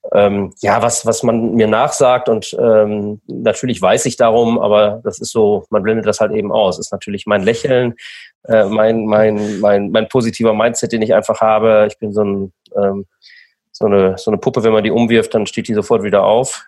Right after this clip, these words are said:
Ja, als wenn da eine Feder ist, irgendwie so ein Stehaufmännchen und diesen Optimismus gebe ich natürlich auch gerne weiter und reiß, reiß andere Menschen damit dieser Energie gerne, ähm, gerne mit. Ähm, ja, und auch natürlich diese Fähigkeit, einfach in, in,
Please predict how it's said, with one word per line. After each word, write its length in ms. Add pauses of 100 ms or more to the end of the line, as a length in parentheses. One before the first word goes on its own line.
Ja, 260
als 260
wenn 80
da 60
eine 120
Feder 360
ist, 160
irgendwie 340
so 140
ein 80
Stehaufmännchen 760
und 160
diesen 160
Optimismus 540
gebe 160
ich 80
natürlich 280
auch 120
gerne 200
weiter 320
und 140 (640)
reiß, 400
reiß 160
andere 180
Menschen 260
damit 200
dieser 200
Energie 360
gerne, 440 (120)
ähm, 400 (220)
gerne 180
mit. 300 (880)
Ähm, 600 (680)
ja, 320
und 220
auch 160
natürlich 360
diese 220
Fähigkeit, 400
einfach 300
in, 340
in, 560